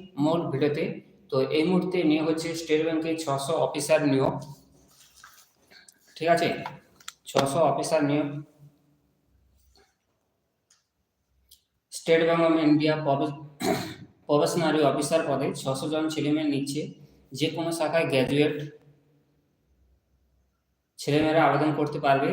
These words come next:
এবং এবছর যারা ডিগ্রি কোর্সে ফাইনাল পরীক্ষা দেবেন, তারাও কিন্তু আবেদনের যোগ্য। আবার বলছি আরেকবার, স্টেট ব্যাংকে ছশো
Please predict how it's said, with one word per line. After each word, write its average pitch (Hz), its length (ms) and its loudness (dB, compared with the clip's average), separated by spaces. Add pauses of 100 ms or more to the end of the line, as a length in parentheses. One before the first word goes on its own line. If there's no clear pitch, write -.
এবং 135 140 -4 (160)
এবছর 160 340 0
যারা 151 220 0
ডিগ্রি 151 400 -2
কোর্সে 156 260 -4 (140)
ফাইনাল 143 280 -2
পরীক্ষা 147 320 -4
দেবেন, 139 300 -4 (160)
তারাও 139 300 4
কিন্তু 151 220 0 (100)
আবেদনের 131 460 -2
যোগ্য। 131 260 -6 (220)
আবার 139 300 4
বলছি 147 240 -2
আরেকবার, 131 320 -2 (520)
স্টেট 156 360 -6
ব্যাংকে 165 300 -10 (100)
ছশো 143 400 -6